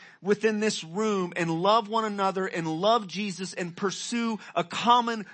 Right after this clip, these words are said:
goal because of the gospel itself. Because it's not these secondary issues that unite us. It's the central issues of faith in Jesus,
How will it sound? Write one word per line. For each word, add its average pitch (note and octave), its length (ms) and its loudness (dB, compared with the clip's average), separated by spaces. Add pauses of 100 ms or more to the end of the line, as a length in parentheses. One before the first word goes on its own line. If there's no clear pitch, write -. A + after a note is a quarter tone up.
(140)
goal G#3+ 460 4 (160)
because G#3+ 540 -2
of F#3+ 340 -2
the F3 80 -4
gospel F3+ 680 -2
itself. E3 480 -2
Because G3+ 300 0
it's G3+ 160 -6
not A#3+ 240 2
these A3 200 -8
secondary G#3+ 840 -2
issues G3+ 840 -6 (680)
that F3 200 0
unite F#3 520 -2
us. C3 580 -6 (640)
It's D3 180 -10
the D#3+ 80 -10
central G3 640 -6
issues D#3 540 -6
of C3+ 340 -4 (160)
faith D#3+ 300 -6
in C3 140 -6
Jesus, B2+ 840 -10